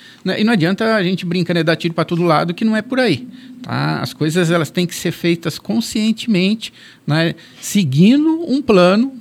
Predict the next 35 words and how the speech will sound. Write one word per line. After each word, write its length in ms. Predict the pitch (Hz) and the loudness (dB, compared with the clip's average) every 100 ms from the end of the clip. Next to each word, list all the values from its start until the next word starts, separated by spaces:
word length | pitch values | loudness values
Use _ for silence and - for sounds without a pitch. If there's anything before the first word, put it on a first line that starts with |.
| - | -6
né, 240 | 151 165 180 | 0 0 0
traçado 680 | - 226 - 175 160 196 196 | -2 -4 -2 0 2 2 0
ali 400 | 156 156 190 185 | 2 0 -2 0
de 160 | 170 | 6
números 640 | 196 214 233 285 294 - - | 8 10 8 6 2 -2 -4
concretos, 580 | 214 190 170 185 - | -2 0 2 2 2
onde 180 | 226 190 | 0 0
todo 280 | - 220 240 | -2 -2 2
mundo 260 | 202 226 226 | 2 2 0
tá 140 | 226 | 0
enxergando 520 | 220 226 196 190 165 | 0 0 0 0 2
isso 220 | 151 170 | 0 -2
e 40 | 220 | -4
corre 220 | 185 196 | -4 -4
pro 120 | 202 | -2
mesmo 320 | 196 196 196 | -2 -2 -4
lado, 260 | 254 139 110 - - - - - | -2 -2 -4 -12 -20 -20 -20 -10
tá? 380 | 131 143 165 139 | -4 -2 -2 0
É 160 | 131 | 2
o 60 | 165 | 0
time 340 | - 170 196 | 2 4 4
que 140 | 220 233 | 2 0
sabe 260 | 185 175 | 0 0
que 100 | 175 | 0
tem 120 | 190 185 | -2 0
que 100 | 196 | 0
marcar 280 | 185 190 | 0 0
o 40 | 156 | 0
gol 160 | 170 | 0
do, 280 | 180 208 220 | 0 -2 -4
do 140 | 180 170 | -2 -2
outro 220 | 175 208 | -2 -2
lado 200 | 165 170 | 0 0
do 60 | 190 | -2
adversário, 600 | 190 220 240 208 - | -2 -4 -4 -6 -6